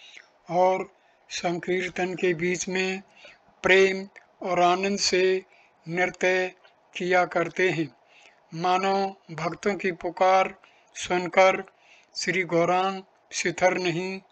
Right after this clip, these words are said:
रह सकते। संकीर्तन में स्वयं जाकर अपनी प्रेम मूर्ति के <clears throat> दर्शन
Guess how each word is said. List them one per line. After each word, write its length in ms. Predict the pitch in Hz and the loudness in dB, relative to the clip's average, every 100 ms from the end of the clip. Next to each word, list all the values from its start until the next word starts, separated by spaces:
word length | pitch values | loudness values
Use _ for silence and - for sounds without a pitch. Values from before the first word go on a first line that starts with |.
| - | -8
रह 200 | 170 170 | -2 -2
सकते। 540 | 165 175 - - 175 123 - _ _ - _ - | 0 -4 -2 2 2 0 -14 _ _ -20 _ -12
संकीर्तन 840 | - 175 170 - 185 190 - 185 | -6 -4 -4 -2 -2 -2 2 2
में 420 | 185 185 185 190 190 _ _ _ _ _ _ _ _ _ - _ - - - - - | 2 0 2 0 -4 _ _ _ _ _ _ _ _ _ -20 _ -20 -20 -20 -20 -6
स्वयं 380 | - 196 196 196 | -2 4 4 4
जाकर 580 | 180 175 175 185 190 190 _ _ _ - 196 | 6 6 6 4 4 -2 _ _ _ -14 -10
अपनी 560 | 190 196 196 196 196 _ _ _ _ _ | -6 -2 -2 -2 -8 _ _ _ _ _
प्रेम 260 | - 190 180 | 2 4 4
मूर्ति 440 | 180 175 - 202 | -2 -6 -4 -6
के 360 | 190 180 185 190 190 _ _ _ - | -2 0 2 0 -4 _ _ _ -6
<clears throat> 0 | 302 262 202 | -4 -4 -4
दर्शन 640 | 175 190 - 196 196 | 0 0 0 -4 -4